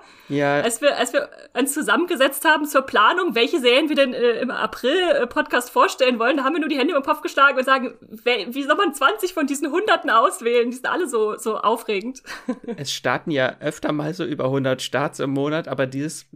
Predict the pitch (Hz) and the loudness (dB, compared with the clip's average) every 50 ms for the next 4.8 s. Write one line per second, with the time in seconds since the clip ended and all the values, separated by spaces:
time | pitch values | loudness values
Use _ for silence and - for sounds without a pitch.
0 | _ _ _ _ _ - 147 143 151 160 147 139 143 143 139 139 156 139 151 139 | _ _ _ _ _ -10 -8 -6 -4 -2 -2 0 0 -2 -2 -2 -4 -4 -2 -4
1 | 131 135 - 143 135 - - - - - 160 160 185 - - - 151 147 147 143 | -4 -2 -6 -8 -8 -8 -14 -14 -10 -4 -2 -2 -2 -4 -6 -6 -4 -2 -2 -2
2 | 131 - - 143 143 - - 156 147 - 190 165 190 - - 139 151 151 151 165 | -4 -6 -8 -10 -8 -4 -6 -6 -2 0 -2 -2 -2 -4 -6 -2 -2 -2 -2 0
3 | 139 123 123 127 131 135 147 139 143 123 135 151 170 190 - - 165 185 - - | -2 -2 0 0 -2 -2 -2 -2 -4 -6 -6 -8 -8 -8 -4 -4 -2 -2 -2 -4
4 | 160 160 - 151 156 160 156 147 127 127 135 135 135 139 143 - | -6 -6 -4 -2 -2 0 -2 -2 0 0 0 0 -2 -4 -8 -8